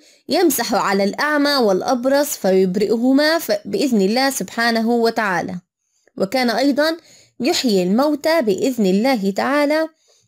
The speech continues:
وكان يخبر الناس بما يأكلونه ويدخرونه من أصناف الطعام في بيوتهم.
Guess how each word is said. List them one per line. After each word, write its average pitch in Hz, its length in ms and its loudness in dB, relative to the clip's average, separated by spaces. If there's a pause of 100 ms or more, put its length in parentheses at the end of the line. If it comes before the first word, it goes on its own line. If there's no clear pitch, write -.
(120)
وكان 247 580 0 (560)
يخبر 233 540 0
الناس 220 500 -2
بما 190 180 2
يأكلونه 262 800 2
ويدخرونه 240 1120 2
من 202 180 0
أصناف 240 440 -4
الطعام 247 560 0
في 254 200 0
بيوتهم. 185 640 0